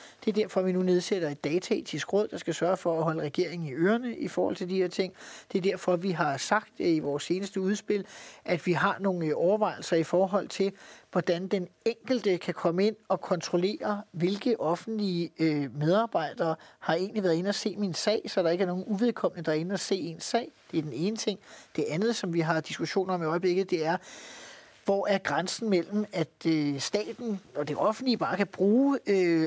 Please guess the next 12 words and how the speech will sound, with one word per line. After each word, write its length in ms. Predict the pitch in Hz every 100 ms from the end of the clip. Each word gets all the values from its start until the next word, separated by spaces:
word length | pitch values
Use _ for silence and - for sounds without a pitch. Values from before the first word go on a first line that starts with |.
| -
oplysningerne, 680 | 196 - 202 - 180 185 185 -
og 200 | 185 160
at, 260 | 170 -
øh, 120 | 156 151
du 140 | 214 220
som, 280 | - 190
øh, 60 | 156 143
enkelt 360 | 214 240 233
individ, 560 | 190 170 170 160 180 - -
øh, 140 | 156 151 -
ejer, 420 | 160 170 - 208 190
øh, 160 | 175